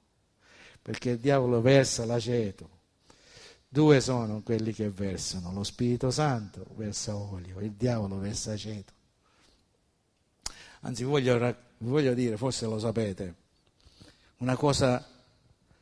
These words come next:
per questo ci dobbiamo pregare e capire anche che tempo stiamo vivendo. Non so se in, nel mese di marzo o ai primi di aprile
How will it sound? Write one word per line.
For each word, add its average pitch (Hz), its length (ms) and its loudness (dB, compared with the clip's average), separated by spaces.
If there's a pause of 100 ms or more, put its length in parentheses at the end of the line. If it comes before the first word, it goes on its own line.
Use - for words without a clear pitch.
(140)
per 113 160 -6
questo 120 260 -2
ci 107 160 -6
dobbiamo 107 380 -6
pregare 95 560 -10 (1400)
e 127 140 -8
capire 117 400 0
anche 113 320 -4
che 107 200 -4
tempo 107 300 -4
stiamo 107 380 -6
vivendo. 101 600 -8 (1200)
Non 131 160 -4
so 147 140 2
se 127 380 0
in, 131 260 -2
nel 123 160 2
mese 143 260 0
di 120 120 0
marzo 98 560 -6 (640)
o 110 100 -6
ai 110 220 0
primi 127 340 -2
di 117 120 -2
aprile 90 540 -4